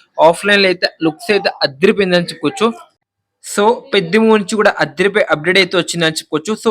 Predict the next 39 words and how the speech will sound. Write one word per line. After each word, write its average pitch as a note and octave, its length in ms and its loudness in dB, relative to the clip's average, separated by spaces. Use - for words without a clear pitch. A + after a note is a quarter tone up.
ఈ F3+ 120 -4
వీడియోలో F#3+ 300 0
అయితే F#3+ 160 -2
డిస్కస్ F#3+ 380 -6
చేసుకుందాం. D#3+ 440 -4
So, A3+ 180 -2
నిజం F#3 300 -2
చెప్తున్నా, G#3+ 420 -4
రామ్ F3 280 2
చరణ్ F#3+ 200 -4
గారి E3 140 0
లుక్స్ D3+ 300 -6
అయితే G3 200 -2
మామూలుగా E3+ 460 0
లేదు, E3+ 200 -2
ఆసమ్ E3+ 340 0
అని F3+ 140 -6
చెప్పుకోవచ్చు. D#3+ 360 -10
So, - 160 -6
ఈ F#3 140 -10
సినిమాతో G3 360 -8
పక్కా E3 300 -4
బ్లాక్ D#3 280 0
బస్టర్ F3+ 320 -4
కొట్టేదని F3 480 -4
ఉన్నాడని D#3+ 360 -4
చెప్పుకోవచ్చు. D#3+ 280 -10
ఆ D3+ 120 0
కాన్ఫిడెన్స్ E3+ 480 -8
చూసుకుంటే D#3+ 380 -8
ముగ్గురికి D#3 500 -8
మామూలుగా E3 420 0
లేదని D#3+ 300 -4
చెప్పుకోవచ్చు. D#3 380 -6
మున్నాబాయ్ F3 480 -2
లుక్స్ D#3+ 260 -10
కూడా F#3+ 240 -6
అదిరిపోయిందని E3+ 640 -4
చెప్పుకోవచ్చు. D#3 360 -10